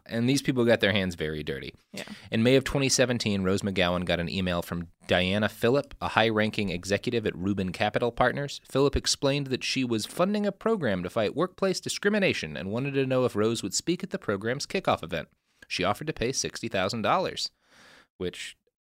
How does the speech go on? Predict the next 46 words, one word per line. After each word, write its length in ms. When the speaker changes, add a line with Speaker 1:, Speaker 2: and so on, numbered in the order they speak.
Speaker 1:
I'd 320
talk 220
to 80
anybody 420
for 120
sixty 300
grand. 480
Speaker 2:
Yeah. 160
<laughs> 60
Speaker 1:
Um, 920
the 120
two 160
women 260
met 160
three 260
times 320
over 100
the 80
next 220
two 120
months 280
to 80
talk 220
about 180
women's 280
empowerment 440
and 120
other 200
issues. 420
Rose 200
found 200
her 60
very 240
kind, 360
and 100
eventually 360
Diana 300
Phillip 400
offered 300
to 100
invest 360
in 80
Rose 200
McGowan's 360
production 400
company. 380